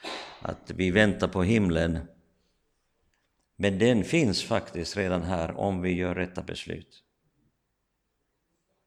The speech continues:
Ni vet själva när, om ni kommer ihåg någon gång när ni har bett om förlåtelse kanske och kommit överens om med varandra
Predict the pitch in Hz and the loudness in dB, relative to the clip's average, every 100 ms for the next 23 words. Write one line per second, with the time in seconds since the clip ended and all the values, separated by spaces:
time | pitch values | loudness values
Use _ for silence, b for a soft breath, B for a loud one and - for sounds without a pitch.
0 | _ _ _ _ _ _ _ _ _ _ | _ _ _ _ _ _ _ _ _ _
1 | _ _ _ _ _ _ _ _ _ 104 | _ _ _ _ _ _ _ _ _ -2
2 | 117 156 - 170 139 104 101 101 101 98 | 2 2 4 2 4 2 4 4 4 2
3 | 110 113 110 107 113 - 123 110 107 113 | 0 0 2 0 -2 -4 -2 0 2 2
4 | 95 98 95 92 90 92 90 87 B B | 2 2 2 2 0 2 2 0 B B
5 | B B _ 101 92 98 90 87 104 95 | B B _ -2 2 2 2 2 2 2
6 | - 90 92 92 92 92 95 87 - - | -2 -2 -2 -2 -4 -4 -6 -4 -8 -4
7 | 87 80 95 85 - - 87 - 90 87 | -4 -6 -6 -6 -8 -12 -10 -4 -2 -2
8 | 92 87 92 92 85 - 87 90 87 87 | -2 0 2 2 -2 -6 -6 -2 -2 0
9 | 90 90 85 87 82 | 0 0 0 -4 -4